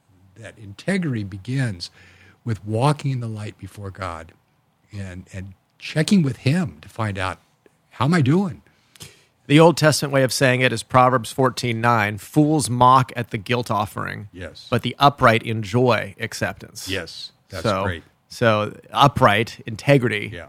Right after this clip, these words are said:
Speaker 2: is enjoying your acceptance before God because you're aware of the depth of your sin.
Speaker 1: Yeah.
Speaker 2: Um,
Speaker 1: Yeah.
Speaker 2: yeah.
Speaker 1: I think along with that, and, uh, obviously following that by a long ways,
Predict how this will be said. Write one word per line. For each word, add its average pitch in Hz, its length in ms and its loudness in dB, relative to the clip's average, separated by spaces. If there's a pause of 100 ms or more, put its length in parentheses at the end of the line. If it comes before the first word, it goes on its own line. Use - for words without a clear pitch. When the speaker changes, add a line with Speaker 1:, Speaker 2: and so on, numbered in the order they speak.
Speaker 2:
is 113 240 -8
enjoying 135 600 4
your 117 120 0
acceptance 117 460 0
before 117 220 -6
God 113 260 6
because 127 260 -2
you're 135 100 0
aware 143 340 6
of 123 100 4
the 123 60 -6
depth 120 260 2
of 113 100 -6
your 113 100 -4
sin. 143 460 0
Speaker 1:
Yeah. 90 220 -8 (640)
Speaker 2:
Um, 104 380 -4 (600)
Speaker 1:
Yeah. 95 240 -12 (260)
Speaker 2:
yeah. 110 160 0 (540)
Speaker 1:
I 165 120 4
think 170 180 4
along 139 380 4
with 110 160 -2
that, 101 340 4 (120)
and, 95 160 -8 (120)
uh, 104 60 -10 (160)
obviously 110 420 -2
following 123 520 2
that 101 240 -8
by 101 100 0
a 98 60 -4
long 104 320 -2
ways, 104 380 -8